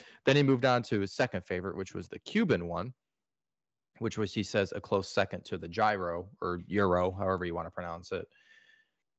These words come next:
uh, French fries. Those were his favorite. Uh, but the Cuban one, basically, he said, "If you're a fan of the Cu-, of a Cuban sandwich, they nailed it. The pickles and mustard really cut through the saltiness of the ham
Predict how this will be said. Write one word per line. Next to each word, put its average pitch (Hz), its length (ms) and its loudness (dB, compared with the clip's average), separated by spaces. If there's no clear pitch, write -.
uh, 87 200 4
French 90 280 -2
fries. 85 380 0
Those 95 240 -2
were 90 100 -4
his 87 180 -8
favorite. 85 360 0
Uh, 73 180 -4
but 87 160 -4
the 95 80 -6
Cuban 123 340 4
one, 101 360 -2
basically, 117 380 2
he 113 60 2
said, 110 200 2
"If 101 140 0
you're 110 140 2
a 110 40 -4
fan 110 240 -2
of 104 60 -8
the 95 80 -6
Cu-, - 220 -14
of 104 100 -2
a 92 60 -2
Cuban 92 320 -2
sandwich, 90 500 -2
they 87 120 2
nailed 80 340 0
it. - 200 -2
The - 60 -20
pickles 110 360 2
and 104 80 -4
mustard 104 280 0
really 95 220 0
cut 95 220 0
through - 140 -10
the 71 60 -12
saltiness 92 500 -4
of 80 60 -6
the 85 80 -4
ham 160 320 2